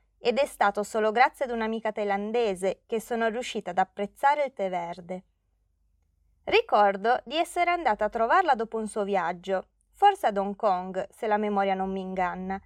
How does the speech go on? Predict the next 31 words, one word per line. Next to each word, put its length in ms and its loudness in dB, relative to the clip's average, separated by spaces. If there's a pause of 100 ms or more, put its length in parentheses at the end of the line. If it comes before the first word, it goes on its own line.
(300)
e 120 0
mi 100 4
aveva 280 4
portato 540 0
come 240 -4
souvenir 600 -4
delle 320 -4
capsule 480 0
di 140 -6
tè 140 -4
verde 560 2
incartate 720 -4
in 120 -6
piccoli 440 -2
fogli 320 -2
di 80 0
alluminio. 680 -2 (1160)
Fu 160 2
lei 420 6
a 100 -6
spiegarmi 880 -2
che 120 -2
il 120 0
tè 160 2
verde 380 4
non 160 -2
è 140 -4
come 240 -4
il 80 -8
tè 120 -6
nero. 460 -8